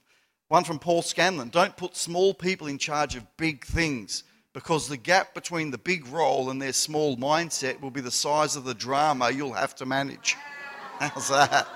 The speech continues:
<laughs> If you ever have an opportunity, we had Paul Scanlon here last year, last May. If you ever have an opportunity to hear Paul Scanlon speak anywhere,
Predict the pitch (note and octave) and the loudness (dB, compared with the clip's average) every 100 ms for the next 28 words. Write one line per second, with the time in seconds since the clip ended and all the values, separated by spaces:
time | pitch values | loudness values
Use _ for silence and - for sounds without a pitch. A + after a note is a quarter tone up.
0 | - - - - - C3 - - - - | -14 -12 -10 -10 -10 -10 -10 -12 -16 -20
1 | _ - - _ - _ _ - - _ | _ -20 -20 _ -20 _ _ -20 -20 _
2 | _ _ _ _ _ - C#3+ F3 G#3 A3+ | _ _ _ _ _ -10 2 4 8 10
3 | A3 F3 F3+ E3 D#3+ F#3+ E3+ G#3 G3+ - | 10 8 6 2 0 -6 -2 0 0 0
4 | F#3+ F3+ - D#3+ D#3+ C#3 D3 C3 C3 B2+ | 0 0 0 -2 -2 -4 -4 2 4 2
5 | - - D3 A#2+ B2 A#2 - B2+ C3 F2 | -2 -6 -2 2 0 -2 -8 -6 -4 -6
6 | _ - _ - C#3+ F3+ F#3 D#3+ D3 D3 | _ -20 _ -10 -4 -4 -2 -2 0 -2
7 | - - D#3 B2+ A2 A#2 D3 D3 C3+ - | -2 -6 -4 -6 -8 -8 -2 0 0 -4
8 | - D3 C3+ - C3 B2+ A#2+ - _ _ | -6 -4 -2 -2 -6 -6 -10 -14 _ _
9 | - - - F3+ F3 D3+ A#2+ A2+ | 0 0 4 0 0 -6 -4 -4